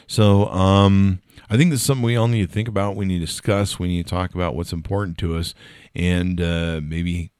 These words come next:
ha-, keep an eye on what's going on. This is kind of interesting. J P Morgan Chase, according to C N B C, says we'll shut down its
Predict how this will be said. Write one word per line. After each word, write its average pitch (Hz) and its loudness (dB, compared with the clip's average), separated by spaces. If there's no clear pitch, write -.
ha-, 85 -10
keep - -12
an 78 -6
eye 85 -4
on 82 -4
what's 78 -8
going 80 -8
on. 85 -4
This 165 0
is - -2
kind 190 2
of 143 -2
interesting. 143 -4
J 101 0
P 110 -4
Morgan 98 -4
Chase, 98 -6
according 95 -4
to 82 -8
C 101 -6
N 87 -4
B 87 -4
C, 113 0
says 87 -4
we'll 73 -2
shut 87 0
down 87 0
its - -4